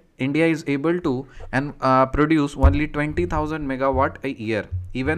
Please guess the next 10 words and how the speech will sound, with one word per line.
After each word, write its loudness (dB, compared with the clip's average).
the -6
installed 0
capacity -6
is 0
underutilized। 0
तो 2
एकदम -2
सही 0
बात -4
है, -8